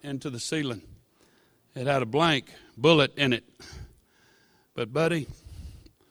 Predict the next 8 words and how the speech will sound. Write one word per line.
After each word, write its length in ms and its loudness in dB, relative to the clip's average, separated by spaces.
everybody 500 2
in 40 0
this 380 0
house 480 0
was 140 -2
partially 480 4
<laughs> 0 -
raptured. 560 4